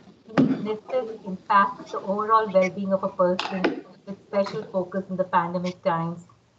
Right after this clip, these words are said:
And Shefali ma'am, especially for sharing her story and how, you know, it impacted her personal and professional life, and how having worked upon it, you know. So if you are feeling, share, having this kind of sleeplessness or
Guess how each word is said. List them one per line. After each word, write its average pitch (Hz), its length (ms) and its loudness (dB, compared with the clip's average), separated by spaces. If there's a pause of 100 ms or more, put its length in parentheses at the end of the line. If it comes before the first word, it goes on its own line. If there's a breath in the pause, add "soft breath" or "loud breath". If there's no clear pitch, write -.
(680)
And 196 120 -4
Shefali 214 480 0
ma'am, 208 240 0
especially 202 380 -4
for 214 160 -8
sharing 226 440 -4
her 233 120 -6 (100)
story 190 360 2
and 202 120 -2
how, 202 280 2
you 208 120 -4
know, 226 120 -4
it 208 180 -6
impacted 190 600 -4
her 214 100 -8
personal 180 520 -6
and 196 120 -6
professional 180 540 -12
life, 175 240 -6 (460 soft breath)
and 202 120 -4
how 214 440 4
having 196 320 2
worked 196 360 4
upon 190 320 4
it, 185 200 -2
you 170 80 -6
know. 214 180 -8 (680)
So - 160 6
if 262 140 -6 (100)
you 233 140 2
are 269 220 4 (200)
feeling, 202 380 -12 (180)
share, 190 320 0
having 196 300 -2
this 208 160 -8 (100)
kind 185 200 -2
of 202 160 -14
sleeplessness 190 760 0 (460)
or 185 180 -2